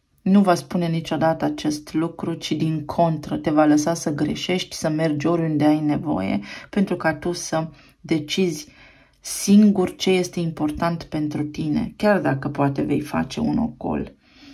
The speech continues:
Magicianul spune că veți manifesta noi începuturi, noi începuturi care vă aduc și prosperitate. Aici, ca energie, avem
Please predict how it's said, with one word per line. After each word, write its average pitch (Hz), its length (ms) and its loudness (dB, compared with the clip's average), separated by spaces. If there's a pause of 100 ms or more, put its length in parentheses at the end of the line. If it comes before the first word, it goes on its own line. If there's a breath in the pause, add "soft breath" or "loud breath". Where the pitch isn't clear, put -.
(180 loud breath)
Magicianul 180 680 0
spune 196 360 -2
că 180 260 -6
veți 175 280 -4 (320 loud breath)
manifesta 185 840 0
noi 196 320 4
începuturi, - 760 -6
noi 202 160 2
începuturi - 640 -4
care 165 240 -2
vă 151 140 -2
aduc 160 300 -2
și - 160 -6
prosperitate. 147 1080 -4 (420 loud breath)
Aici, 208 380 -2
ca 170 280 -2
energie, 160 560 -2
avem 170 420 -4